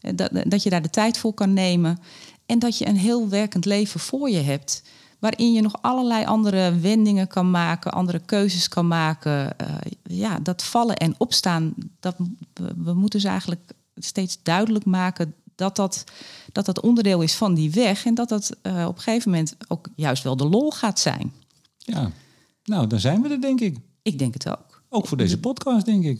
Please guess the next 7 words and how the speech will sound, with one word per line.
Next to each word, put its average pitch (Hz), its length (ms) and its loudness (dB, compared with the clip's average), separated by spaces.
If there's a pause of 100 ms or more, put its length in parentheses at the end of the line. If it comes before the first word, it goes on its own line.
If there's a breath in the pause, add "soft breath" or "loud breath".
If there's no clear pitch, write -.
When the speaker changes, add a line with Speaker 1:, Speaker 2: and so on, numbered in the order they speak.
(120)
Speaker 1:
Ja. 135 360 -4 (560 loud breath)
Speaker 2:
Als - 100 -20
mensen 240 300 2
nou, 208 400 2
eh, 190 140 4 (320)
tips - 280 -6
hebben 117 460 0